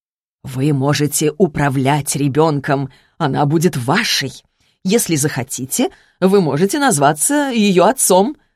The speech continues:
привязать её к себе. Кроме того, Чарльз Страттон находился в том же возрасте,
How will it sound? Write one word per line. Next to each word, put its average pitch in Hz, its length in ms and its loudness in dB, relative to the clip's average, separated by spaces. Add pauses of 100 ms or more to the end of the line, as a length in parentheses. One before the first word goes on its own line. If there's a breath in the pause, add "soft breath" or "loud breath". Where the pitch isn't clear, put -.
(100)
привязать 151 640 -2
её 135 120 -2
к 131 60 -10
себе. 143 400 -4 (400)
Кроме 160 240 0
того, 156 300 2 (260 loud breath)
Чарльз 151 600 2
Страттон 151 640 -2 (340 soft breath)
находился 269 640 0
в 277 60 -16
том 262 240 2
же 262 140 0
возрасте, 156 680 0